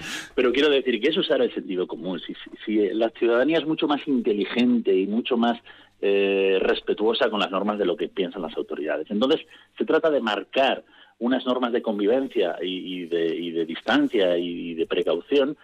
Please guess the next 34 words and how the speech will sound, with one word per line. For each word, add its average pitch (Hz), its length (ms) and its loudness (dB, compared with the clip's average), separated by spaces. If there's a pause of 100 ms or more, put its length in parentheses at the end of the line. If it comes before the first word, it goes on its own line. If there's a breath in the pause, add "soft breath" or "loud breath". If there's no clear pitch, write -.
(140)
que - 100 0
la - 80 2
gente 160 320 -4
va 139 120 0
a - 20 -2
cumplir 120 460 -2
a 135 60 2
rajatabla 120 480 0
en 131 80 2
el 113 120 -2
noventa 98 280 -4
y 85 40 0
nueve 117 160 -2
por 107 120 -2
ciento 120 240 0
de 104 80 2
los 82 180 -4
casos. 123 340 -2 (260 soft breath)
Y 139 140 2
esas 156 200 -2
normas 165 300 0
habrá 147 180 2
que 160 80 -2
revisarlas - 460 0 (220)
semana 160 420 -2 (100)
a - 160 -8
semana. 95 380 -4 (400 loud breath)
Y 110 80 -2
tomar 127 220 2
decisiones 135 640 0 (400 loud breath)
precipitadas 117 640 0
o - 20 -12
prematuras 104 540 0 (100)
de 98 180 0